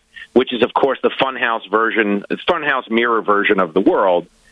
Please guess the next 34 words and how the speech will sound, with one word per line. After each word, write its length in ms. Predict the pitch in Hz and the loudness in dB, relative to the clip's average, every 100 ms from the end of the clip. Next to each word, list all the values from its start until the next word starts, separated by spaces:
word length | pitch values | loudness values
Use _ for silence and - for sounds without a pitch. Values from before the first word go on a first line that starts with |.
| - - | -16 -4
is 140 | 147 135 | -4 -2
showing 400 | 165 160 156 135 | -2 -2 0 -2
us 100 | - | 0
the 80 | 127 | 0
reflections 640 | 120 - 127 120 131 107 | 0 0 0 0 -2 0
of 100 | 104 - | 0 -2
society 640 | 107 - 127 127 117 104 | -6 0 0 0 0 -2
that 180 | 95 98 | 0 0
are 20 | |
mo-, 180 | 104 107 - | 2 0 0
that 140 | 117 | -2
are 80 | 104 | 0
the 80 | 104 | 2
most 260 | 107 107 - | 2 0 -2
bizarre 420 | 104 110 104 101 | 0 2 2 0
and 120 | 92 | -2
cartoonish. 800 | - 95 - - 104 85 - - - - - - | -2 -2 -2 -2 0 -2 -2 -4 -6 -20 -8 -4
So 160 | 143 | -4
we 220 | 127 139 | -2 -2
amplify 640 | - 156 151 143 - 123 113 | 0 -2 0 0 0 0 2
a 80 | 107 | 2
lot 240 | 104 95 | 4 2
of 60 | 90 | 0
the 100 | 92 - | -2 -4
stupid. 440 | - 156 117 - - _ _ _ | -2 -2 -2 -8 -14 _ _ _
But 140 | 127 | -2
the 100 | 139 | 0
reality 600 | 131 139 156 165 139 110 95 | 2 2 2 2 4 4 4
is, 160 | 98 - | 2 0
the 120 | 117 | 0
reason 380 | 113 139 131 117 | 0 0 0 0
the 100 | 107 - | 0 0
stupid 400 | 143 - 104 - | -2 -2 -4 -2
pops 520 | - 190 127 - | -2 0 -2 -4